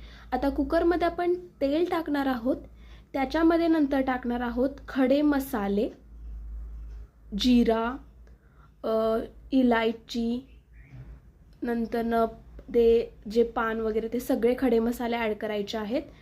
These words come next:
नंतरनं याच्यामध्ये एक बारीक चिरलेला कांदा ॲड करायचा आहे आणि नंतरनं जी आपण,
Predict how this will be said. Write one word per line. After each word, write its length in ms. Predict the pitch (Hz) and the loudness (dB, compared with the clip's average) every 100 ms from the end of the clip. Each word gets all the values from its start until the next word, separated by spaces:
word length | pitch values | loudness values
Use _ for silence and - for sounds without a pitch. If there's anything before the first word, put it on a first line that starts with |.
| - 240 | -12 -4
नंतरनं 400 | 233 240 262 285 | -2 0 0 2
याच्यामध्ये 480 | 277 269 254 240 | 2 2 0 2
एक 180 | 262 262 | 2 0
बारीक 340 | 214 220 214 247 | -2 0 0 -2
चिरलेला 440 | - 269 262 269 | -2 2 4 2
कांदा 420 | 269 247 214 208 | 0 -2 -2 -2
ॲड 200 | 247 262 | 0 0
करायचा 500 | 226 220 208 190 196 | -2 -4 -4 -4 -6
आहे 240 | 202 196 302 - - - - - - - _ | -6 -4 -4 -6 -20 -20 -20 -20 -20 -20 _
आणि 360 | - 220 226 302 | -4 0 4 4
नंतरनं 540 | 339 294 269 254 254 247 | 6 4 2 0 0 0
जी 180 | 311 339 | 2 2
आपण, 440 | 330 330 311 320 | 2 -2 0 0